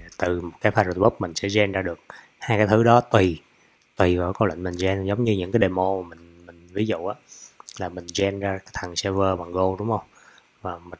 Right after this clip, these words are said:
tiếp tục là mình gen ra tiếp một anh client cũng bằng Go luôn. Để mình demo cho các bạn xem. Mà hoàn toàn mình có thể gen ra những cái ngôn ngữ khác và những cái framework khác luôn ha.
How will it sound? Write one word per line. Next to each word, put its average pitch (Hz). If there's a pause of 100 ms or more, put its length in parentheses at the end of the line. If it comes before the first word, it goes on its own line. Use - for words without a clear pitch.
(120)
tiếp 113
tục 92
là 92
mình 87 (100)
gen 95
ra 98 (280)
tiếp 120
một 87
anh 98
client 101 (160)
cũng 110
bằng 101
Go 98
luôn. 98 (840)
Để 104
mình 98
demo 92
cho 95
các 101
bạn 85
xem. 92 (220)
Mà 87 (100)
hoàn 90
toàn 90
mình 90
có 107
thể 92 (640)
gen 101
ra 101
những 92
cái 113
ngôn 104
ngữ 92
khác -
và 107
những 90
cái 113
framework 92
khác -
luôn 107
ha. 104